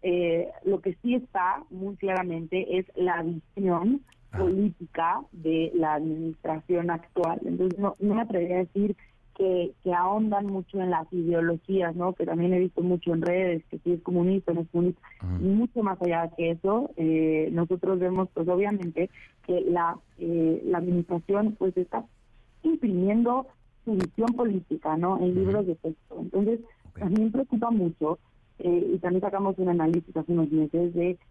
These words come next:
Speaker 1: la importancia de que haya un, pues, un pacto, un acuerdo a nivel nacional,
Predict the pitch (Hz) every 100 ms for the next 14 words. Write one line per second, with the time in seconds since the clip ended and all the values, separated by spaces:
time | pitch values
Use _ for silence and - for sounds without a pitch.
0 | _ 180 196 202 190 196 190 214 214 269
1 | 240 - 190 208 233 240 - - _ _
2 | - 247 262 277 285 254 254 285 - 190
3 | 196 214 - 240 233 226 226 226 - 196
4 | 202 214 214 185 180 190 208 208 - 180
5 | 165 165 170 220